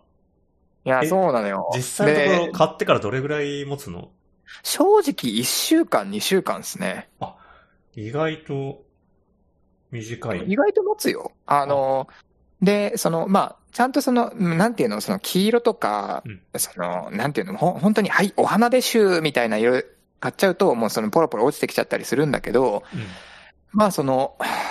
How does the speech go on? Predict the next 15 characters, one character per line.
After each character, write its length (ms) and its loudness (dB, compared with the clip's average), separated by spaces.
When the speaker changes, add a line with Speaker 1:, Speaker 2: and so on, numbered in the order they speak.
Speaker 1:
え 420 4
ー、 280 -6
拙 300 0
者 200 2
は 120 2
や 60 0
っ 80 -6
ぱ 100 0
り 80 -4
そ 60 -8
の、 300 -2
え 340 -2
ー、 60 4
風 140 6
流 460 0